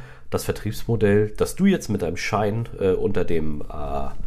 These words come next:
Arm geklemmt sozusagen wie im Aktenkoffer durch die Märkte zu deinen Kunden fährst, um das Produkt aktiv anzubieten.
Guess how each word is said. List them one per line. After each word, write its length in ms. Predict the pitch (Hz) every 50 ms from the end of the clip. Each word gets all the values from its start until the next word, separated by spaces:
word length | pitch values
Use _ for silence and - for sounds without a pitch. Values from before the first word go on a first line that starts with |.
| - - - - - - - - - - - - - -
Arm 220 | - 87 98 110
geklemmt 380 | 110 110 - - 101 101 98 98
sozusagen 560 | - 95 90 - - 92 92 87 90 92 90
wie 80 | 90 85
im 100 | 87 -
Aktenkoffer 800 | - - - 131 127 127 - 117 113 - - 104 98 98 101 -
durch 280 | - - 165 202 196 -
die 100 | 170 143
Märkte 440 | 127 127 127 127 127 - 131 120
zu 160 | 127 - - 131
deinen 200 | 127 113 104 101
Kunden 640 | - - 147 165 - 139 131 123 127 127 127 127 -
fährst, 540 | - - 123 117 110 104 101 - - - - -
um 340 | 110 104 104 101 101 101 - - - - -
das 220 | - 90 90 - -
Produkt 460 | - - 90 - 95 - - - - - -
aktiv 520 | 92 92 - - - - 101 95 98 -
anzubieten. 600 | - 85 - - - - - 82 - - - 120